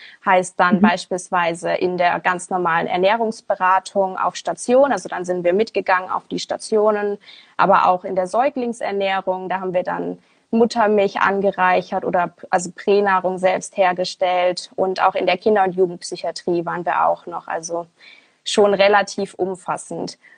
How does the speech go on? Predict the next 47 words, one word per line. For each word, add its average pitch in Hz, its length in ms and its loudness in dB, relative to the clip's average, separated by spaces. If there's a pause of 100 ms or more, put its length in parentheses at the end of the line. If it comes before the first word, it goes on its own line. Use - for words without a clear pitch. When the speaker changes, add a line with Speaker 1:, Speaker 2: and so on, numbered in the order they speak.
(140)
Speaker 1:
Und 185 400 -2
was 190 220 0
auch 240 180 4
noch 269 140 2
dazu 269 340 0
gehört, 233 400 2
ist - 220 -4
ein 196 100 -2
Pflegepraktikum, 175 1080 -2 (100)
das - 180 -2
erstmal - 400 0
dann 180 140 -4
gar 190 200 2
nichts 196 240 -6
direkt 190 300 -2
mit 190 140 -2
Ernährung 220 440 0
zu - 120 -20
tun 220 240 -2
hat, 214 140 0
aber 190 260 2
wo 185 80 0
man 190 200 -2
dann 185 180 -2
einfach - 300 -10
auch - 180 0
noch 190 140 -12
mal 190 180 -4
lernt, 180 320 0 (320)
wie 220 140 4
läuft 196 280 4
das 185 120 -8
ab - 180 -2
in 170 100 -8
so 165 80 -10
einem 180 120 -12
Krankenhaus, 170 640 -6
weil 170 320 2 (360)
wenn 185 160 0
ich 185 120 -6
in 196 120 0
der 190 100 4
Küche 233 320 -2
arbeite, 214 400 2
muss 196 180 -6
ich 196 200 -8
wissen, 208 500 -6